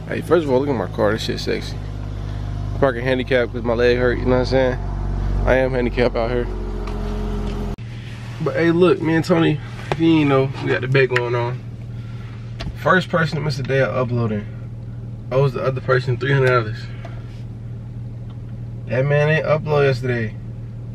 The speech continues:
But he think he's slick. Uh,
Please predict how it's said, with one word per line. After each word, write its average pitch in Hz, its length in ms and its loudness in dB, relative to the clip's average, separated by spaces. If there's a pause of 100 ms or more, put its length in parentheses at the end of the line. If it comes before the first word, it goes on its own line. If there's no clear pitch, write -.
(960)
But 131 100 -6
he 135 60 -6
think 139 240 0
he's 120 180 -4
slick. 135 560 2 (2250)
Uh, - 120 -6